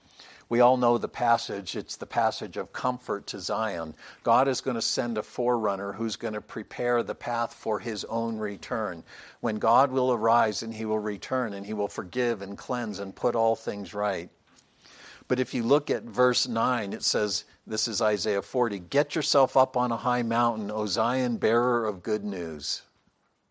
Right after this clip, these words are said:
This is after the message of comfort, "Comfort my people. Tell her that her conflict is ended."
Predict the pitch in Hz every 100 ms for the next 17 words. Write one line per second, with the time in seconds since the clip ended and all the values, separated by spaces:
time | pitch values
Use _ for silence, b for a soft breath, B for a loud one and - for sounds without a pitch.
0 | _ _ _ _ b b b b 113 131
1 | 120 123 120 - 113 110 113 - 110 110
2 | 95 - 135 131 104 95 - 123 - 123
3 | 123 113 - 107 - 92 - 110 131 127
4 | 110 110 98 - 110 107 110 113 104 -
5 | 95 95 87 78 78